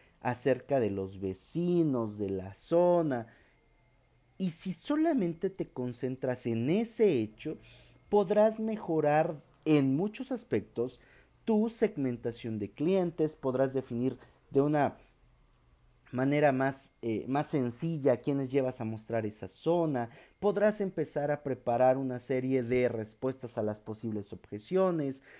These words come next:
podrás presentar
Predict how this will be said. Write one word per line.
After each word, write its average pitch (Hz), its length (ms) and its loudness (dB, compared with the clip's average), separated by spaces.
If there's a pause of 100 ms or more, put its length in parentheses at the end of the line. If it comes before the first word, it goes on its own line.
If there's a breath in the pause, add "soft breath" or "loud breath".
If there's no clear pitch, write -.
(140 loud breath)
podrás 202 380 2 (680)
presentar 156 1040 4